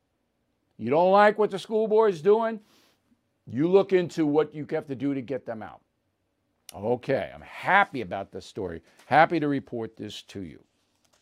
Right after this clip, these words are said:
Okay, Seattle, another nutty, crazy place.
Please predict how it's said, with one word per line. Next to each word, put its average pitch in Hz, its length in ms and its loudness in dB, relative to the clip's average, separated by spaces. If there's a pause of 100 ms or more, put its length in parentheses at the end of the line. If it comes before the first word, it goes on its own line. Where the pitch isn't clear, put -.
(2250)
Okay, 165 480 6
Seattle, 165 600 8
another 151 320 2
nutty, 127 880 4 (160)
crazy 131 600 -4
place. - 420 -14